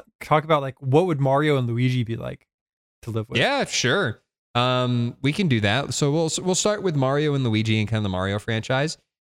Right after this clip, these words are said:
Speaker 2: Um, but as far as guidelines go, we don't really have any rules or guidelines to this. It's just, would they be good or would they not? So we're gonna try and rank kind of our, our top, uh, roommates and our bottom roommates.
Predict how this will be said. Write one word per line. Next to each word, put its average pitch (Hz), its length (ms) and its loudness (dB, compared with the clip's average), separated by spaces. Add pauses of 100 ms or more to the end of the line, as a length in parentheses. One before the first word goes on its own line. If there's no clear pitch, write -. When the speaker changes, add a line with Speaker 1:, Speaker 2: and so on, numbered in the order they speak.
Speaker 2:
Um, 107 420 0 (140)
but 139 340 0 (1500)
as 143 140 0
far 277 140 0
as 226 120 -4
guidelines 156 440 0
go, 180 100 0
we 170 120 2
don't 226 140 0
really 170 200 0
have 156 280 0
any 131 180 2
rules 117 340 2
or 107 60 0
guidelines 101 520 0
to - 60 -18
this. - 240 -20 (260)
It's 117 200 0
just, 139 400 0 (720)
would 107 120 -2
they 120 120 2
be 123 140 0
good 190 360 0 (300)
or 110 100 0
would 131 180 2
they 156 120 2
not? 180 300 -2 (140)
So 123 220 0
we're 117 160 0
gonna 123 160 2
try 143 220 0
and 127 220 2
rank 127 240 0
kind 127 200 2
of 113 80 0
our, 98 160 0 (160)
our 104 120 -6 (300)
top, - 560 -2 (500)
uh, 135 640 0 (840)
roommates 226 540 0
and 143 200 0
our 151 100 0
bottom 127 400 0
roommates. 95 520 -8